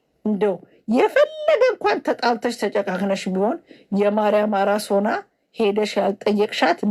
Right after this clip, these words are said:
ደነስ፣ ለልጆችሽ የማትሆኚ ቅሌታ፣ ሀያት እናት አልፈሽ ሀያት ሆነሽ ሶሻል ሚዲያ ላይ ጎረምሳ ወደሽ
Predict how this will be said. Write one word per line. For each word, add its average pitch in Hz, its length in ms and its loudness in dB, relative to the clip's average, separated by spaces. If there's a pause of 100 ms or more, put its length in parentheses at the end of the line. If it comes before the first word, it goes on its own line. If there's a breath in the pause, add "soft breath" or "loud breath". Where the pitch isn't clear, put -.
(120)
ደነስ፣ 208 420 0 (220)
ለልጆችሽ 214 680 0
የማትሆኚ 208 640 0 (540)
ቅሌታ፣ 208 500 0 (880)
ሀያት 214 400 2 (920)
እናት 220 420 2
አልፈሽ 226 400 0
ሀያት 214 340 0
ሆነሽ 233 380 -2
ሶሻል 202 400 0
ሚዲያ 208 300 0
ላይ 208 180 2
ጎረምሳ 196 480 0 (160)
ወደሽ 196 420 0